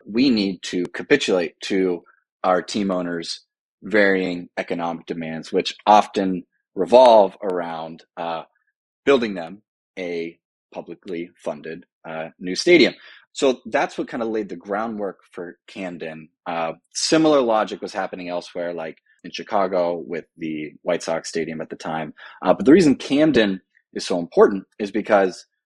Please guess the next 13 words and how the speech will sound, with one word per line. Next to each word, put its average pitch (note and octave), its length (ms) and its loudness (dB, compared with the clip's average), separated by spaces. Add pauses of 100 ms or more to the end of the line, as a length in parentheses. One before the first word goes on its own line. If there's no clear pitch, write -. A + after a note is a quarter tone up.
what G2 240 -2
manifested F2+ 800 -4 (120)
in G2+ 240 -4
all F#2 280 -4
this - 420 -12
logic E2 440 -10 (140)
was, G2 200 -2
of G#2 80 -8
course, E2 260 -6
Camden, E3+ 460 -2 (360)
a, F#2+ 380 0 (180)
you G#2 120 -8
know, E2 120 -12